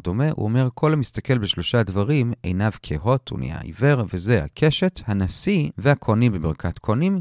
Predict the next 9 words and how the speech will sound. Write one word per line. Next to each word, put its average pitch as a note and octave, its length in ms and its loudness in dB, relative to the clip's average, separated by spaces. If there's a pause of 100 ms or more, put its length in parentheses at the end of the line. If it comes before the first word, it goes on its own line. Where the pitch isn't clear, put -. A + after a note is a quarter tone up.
כי - 140 -4
בשלושתם C#3+ 600 -2
יש E3+ 260 0
שכינה. F#3 520 0
הקשת - 380 -2
כבר F2+ 240 -2
אמרנו, C#3+ 500 2
הנשיא G2 580 0
כי E2+ 260 -4